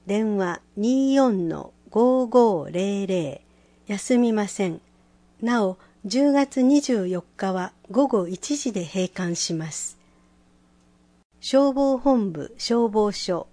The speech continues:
電話二三の零一一九。金剛分署、電話二九の零一一九。消防災害情報案内、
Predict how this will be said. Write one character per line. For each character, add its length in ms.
電 320
話 260
二 240
三 400
の 320
零 340
一 540
一 400
九。 360
金 260
剛 280
分 260
署、 360
電 340
話 260
二 340
九 420
の 260
零 340
一 480
一 400
九。 340
消 340
防 280
災 360
害 320
情 280
報 280
案 240
内、 260